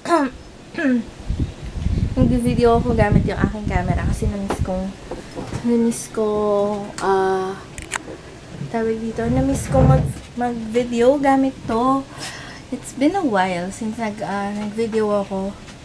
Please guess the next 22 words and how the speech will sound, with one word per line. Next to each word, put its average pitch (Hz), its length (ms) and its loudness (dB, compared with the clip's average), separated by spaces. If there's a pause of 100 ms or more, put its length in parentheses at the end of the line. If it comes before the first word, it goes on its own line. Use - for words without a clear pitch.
(120)
And, 262 400 4 (480)
naglolo 262 480 6
ko 269 160 -12
kasi 269 240 -8
yung 254 240 -6
camera 220 480 -4
ko 190 160 -6
dito. 208 640 -2
Ka-, 240 160 -10
hindi 226 160 -8
ko 226 160 2
alam 220 320 6
eh. 185 240 -2
Parang 220 400 0 (640)
gusto 240 240 2
ko 254 160 10
ulit-ulitin 233 800 4
yung 226 160 2
na-film 208 560 4
ko 208 160 -8
kahapon 196 640 -2 (560)
na 196 560 0